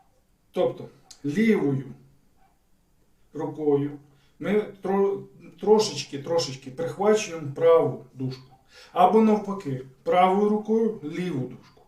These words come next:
І змикаємо таким чином руки. Ось.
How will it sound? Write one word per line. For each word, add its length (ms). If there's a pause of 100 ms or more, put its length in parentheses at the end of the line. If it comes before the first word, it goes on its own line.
(360)
І 160
змикаємо 680
таким 300
чином 420
руки. 220 (540)
Ось. 140